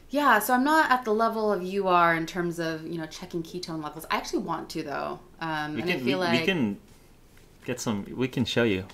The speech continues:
Speaker 1: Yeah,
Speaker 2: Yeah.
Speaker 1: I wanna do that. I feel like
Speaker 2: Do
Speaker 1: I
Speaker 2: some
Speaker 1: wanna, I
Speaker 2: finger
Speaker 1: wanna
Speaker 2: pricks.
Speaker 1: step it up
Speaker 2: Yeah.
Speaker 1: with my own metrics, because, uh, what I wanna do is I wanna start experimenting myself. I've kind of kept a schedule that I knew that worked for me, and I wanna now start experimenting and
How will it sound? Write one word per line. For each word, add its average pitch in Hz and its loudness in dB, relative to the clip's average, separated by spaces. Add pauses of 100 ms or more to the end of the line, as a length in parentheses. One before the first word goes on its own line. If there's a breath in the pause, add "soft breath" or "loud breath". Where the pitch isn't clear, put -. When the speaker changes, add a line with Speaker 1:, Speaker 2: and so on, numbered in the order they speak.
Speaker 1:
Yeah, 240 -4
Speaker 2:
Yeah. - 4
Speaker 1:
I 240 2
wanna 349 2
do 320 0
that. 262 2
I 262 2
feel 370 -4
like 415 -2
Speaker 2:
Do 320 2
Speaker 1:
I 294 4
Speaker 2:
some - 6
Speaker 1:
wanna, 294 4
I - -8
Speaker 2:
finger - 6
Speaker 1:
wanna 381 2
Speaker 2:
pricks. 113 0
Speaker 1:
step 269 -2
it 247 0
up 190 4
Speaker 2:
Yeah. 196 0
Speaker 1:
with 208 -2
my 190 -2
own 190 -2
metrics, 185 -4
because, 202 -4
uh, 185 4
what 202 0
I 233 0
wanna 240 0
do 208 -2
is 185 -4
I 196 0
wanna 214 -2
start - -4
experimenting 175 -6
myself. 160 -8
I've - -6
kind 294 -4
of - -10
kept - -2
a 277 -6
schedule 196 -2 (320 loud breath)
that 196 0
I 190 0
knew 196 -4
that 175 -4
worked 170 -4
for 175 -4
me, 160 -4 (160)
and 180 -4
I 196 -4
wanna 226 -4
now 190 0
start 180 -6
experimenting 165 -6
and 160 -8